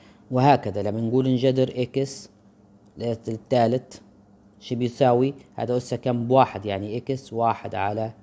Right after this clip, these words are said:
ثلاثة. وهكذا. يعني أس رياضيات. يعني هذا شنو، شنو يساوي؟ كأننا نبي الدي على الدي إكس لمنو؟ لإكس. أسه كم؟ بواحد. على جذر من هو؟ جذر الثالث، يعني هكذا.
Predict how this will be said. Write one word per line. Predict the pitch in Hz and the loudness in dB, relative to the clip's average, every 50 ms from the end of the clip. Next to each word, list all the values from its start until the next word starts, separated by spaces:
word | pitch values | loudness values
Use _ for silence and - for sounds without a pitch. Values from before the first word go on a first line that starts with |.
| - - _ - | -20 -20 _ -18
ثلاثة. | - - - - - - - - - _ _ - _ _ - - _ - - - | -16 -16 -16 -18 -20 -20 -20 -20 -20 _ _ -20 _ _ -20 -20 _ -20 -20 -8
وهكذا. | - 147 139 110 - - - - - - - - - - - - - - - - - - - - - - | -4 -2 -2 -2 -2 -6 -14 -20 -20 -20 -18 -16 -14 -14 -16 -16 -20 -20 -20 -20 -20 -20 -20 -14 -8 -4
يعني | 123 117 117 123 | -2 0 0 0
أس | 123 - - - 113 | -2 -2 -4 -4 -4
رياضيات. | 104 104 104 95 104 101 95 - - - - - - | -2 -2 -2 -2 -2 -4 -6 -8 -12 -18 -20 -10 -2
يعني | 131 143 143 143 139 151 | 2 4 6 6 6 6
هذا | 156 139 139 | 6 6 4
شنو، | 131 - 147 147 143 147 147 - - | 2 0 0 2 2 2 0 -4 -8
شنو | - - - 156 | -10 -6 -2 0
يساوي؟ | 151 139 135 - - 139 131 123 131 131 | 0 0 0 2 2 4 4 4 4 2
كأننا | 123 - 131 135 139 139 | 2 0 0 2 2 2
نبي | 139 143 135 127 131 | 2 2 0 0 0
الدي | 123 120 120 135 139 139 123 101 92 - - - - - - - - | -2 0 0 2 4 4 4 2 0 -4 -12 -20 -20 -20 -20 -20 -14
على | - - 92 104 107 113 | -8 -6 -4 -2 -2 -4
الدي | 113 113 113 123 135 143 151 147 156 | -4 -4 -4 0 2 4 4 6 4
إكس | - - - 117 107 - - - - - - _ _ _ - | 4 2 -2 -8 -8 -8 -12 -20 -20 -20 -20 _ _ _ -8
لمنو؟ | 117 120 131 139 143 147 143 139 139 131 131 131 131 131 - - - - _ _ - | -2 0 4 6 6 8 8 8 6 6 4 2 0 -4 -8 -16 -20 -20 _ _ -8
لإكس. | 107 113 131 139 147 139 - 117 107 - - - - _ - - 127 | -4 -2 2 2 2 2 0 -4 -8 -8 -12 -20 -20 _ -12 -10 -10
أسه | 127 - - 135 | -8 -2 -2 -2
كم؟ | 127 - 147 139 131 131 131 139 - - - - | 0 2 2 4 4 4 2 0 -4 -10 -16 -16
بواحد. | - 107 101 117 139 143 143 139 - - 104 - - - - - _ - | -12 -6 2 4 6 6 6 4 0 -6 -14 -16 -20 -20 -20 -20 _ -6
على | 104 117 123 127 127 | -4 -2 -2 0 0
جذر | 113 139 127 131 127 | 0 0 0 0 2
من | 127 131 127 | 2 2 4
هو؟ | 127 127 123 | 4 4 2
جذر | 117 123 123 135 131 | 2 2 0 0 -2
الثالث، | 139 - - 156 127 104 95 - - | -2 0 2 2 2 2 0 -4 -6
يعني | 98 95 95 101 107 123 120 | -6 -6 -4 -4 -2 -2 -2
هكذا. | 110 - 113 98 95 98 | -2 -4 -6 -6 -6 -10